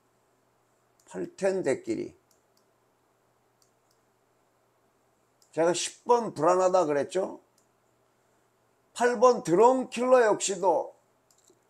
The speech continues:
띄워봐야 아는 겁니다. 드론 킬러도. 에, 승군전 맞아가지고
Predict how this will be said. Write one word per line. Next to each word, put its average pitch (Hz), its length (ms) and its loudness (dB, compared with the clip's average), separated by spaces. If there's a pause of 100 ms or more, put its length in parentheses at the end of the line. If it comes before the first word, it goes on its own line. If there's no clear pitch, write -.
(220)
띄워봐야 214 960 8 (200)
아는 165 320 2
겁니다. 123 600 -2 (320)
드론 180 280 -2
킬러도. 131 640 -4 (680)
에, - 340 -14
승군전 254 640 10
맞아가지고 170 960 10